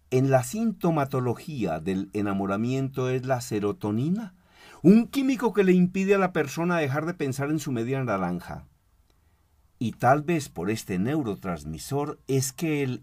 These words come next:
enamoramiento tiene tanta similitud con una enfermedad mental, el trastorno obsesivo compulsivo. Óigame, el enamorado tiene similitud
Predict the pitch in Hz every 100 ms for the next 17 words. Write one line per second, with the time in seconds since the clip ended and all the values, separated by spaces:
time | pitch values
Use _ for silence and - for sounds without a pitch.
0 | - 120 120 120 120 127 147 156 156 151
1 | 156 156 151 143 151 185 196 - 160 -
2 | 143 131 127 123 113 - 196 - 170 165
3 | 185 175 139 147 139 143 156 175 180 170
4 | - 208 233 196 - _ _ _ _ _
5 | _ _ - 98 90 98 180 - 139 135
6 | 139 139 135 104 - 104 95 127 123 131
7 | - 165 160 - 147 131 - 123 98 90
8 | _ 127 151 135 139 131 127 123 - 123
9 | 123 123 120 120 120 127 139 151 160 -
10 | _ _ _ _ _ 170 170 160 160 160
11 | - - 151 151 147 147 143 190